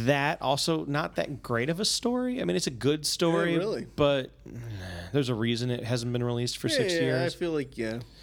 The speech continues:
Speaker 1: Uh, also going to start reading. I'm usually reading, like, a regular book and a graphic novel.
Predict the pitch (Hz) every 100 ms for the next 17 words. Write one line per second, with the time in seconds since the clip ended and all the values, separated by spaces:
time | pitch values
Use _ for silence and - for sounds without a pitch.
0 | - - - 139 139 143 139 147 160 160
1 | 139 139 139 120 - - 156 160 - 147
2 | 139 139 139 135 147 147 160 165 135 135
3 | 143 135 127 117 123 131 131 127 131 127
4 | 120 110 117 120 120 117 123 151 156